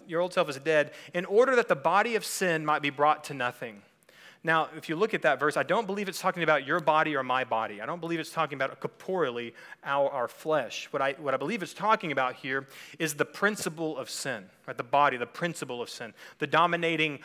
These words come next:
authority of sin, the power of sin. And he's saying this, that you have died with Christ in order that the principle of sin that is alive in the life of all people in the world outside of Christ will be brought to nothing.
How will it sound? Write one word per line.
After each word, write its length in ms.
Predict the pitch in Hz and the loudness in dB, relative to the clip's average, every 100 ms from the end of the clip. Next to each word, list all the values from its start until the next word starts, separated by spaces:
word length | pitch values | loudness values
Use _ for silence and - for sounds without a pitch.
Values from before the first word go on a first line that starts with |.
| - | -8
authority 720 | 147 - 170 165 143 123 120 117 | -8 -4 -2 2 2 2 -4 -6
of 180 | 120 | -8
sin, 460 | - - 120 110 101 _ _ - _ | -8 -8 -8 -10 -16 _ _ -20 _
the 80 | 143 | -10
power 600 | - - 175 180 160 139 | -6 2 6 6 6 4
of 180 | 127 127 | 0 -4
sin. 440 | - 135 110 104 - - - | -6 -4 -6 -8 -16 -20 -10
And 100 | 147 | -4
he's 160 | 190 185 | -2 0
saying 340 | 185 170 151 | 0 0 2
this, 260 | 214 196 180 | 2 2 -2
that 100 | 151 | -4
you 140 | 208 | 0
have 180 | 147 135 | 0 2
died 560 | 156 247 262 160 233 - - _ _ _ | 4 6 6 4 0 -6 -18 _ _ _
with 240 | 220 - | -2 -2
Christ 440 | - 151 170 185 - - - | 2 2 2 -2 -14 -14 -4
in 140 | 160 | -2
order 380 | 170 269 247 233 | 4 4 6 4
that 200 | 170 180 | 6 2
the 80 | - | 2
principle 540 | - 247 269 226 233 | 0 0 2 2 2
of 100 | 196 | 2
sin 560 | - - 240 220 185 190 - - | 0 0 2 0 0 -4 -12 0
that 160 | 170 175 | 2 4
is 100 | 160 | 4
alive 400 | 147 170 240 220 | 4 6 6 6
in 80 | 220 | 4
the 80 | |
life 380 | 196 196 202 - | 6 6 4 0
of 280 | - 175 151 | -4 -2 -2
all 240 | 170 202 | 2 4
people 220 | 233 233 233 | 4 0 -2
in 80 | |
the 60 | 220 | 0
world 240 | 175 160 | 2 4
outside 260 | 170 165 190 | 2 2 0
of 100 | 180 | 0
Christ 340 | 165 156 147 - - | 2 2 2 -10 -6
will 100 | 160 | -2
be 100 | 151 | 0
brought 380 | 143 156 165 - | 4 6 6 2
to 80 | 139 | -12
nothing. 460 | 127 123 - 107 | -6 -6 -6 -14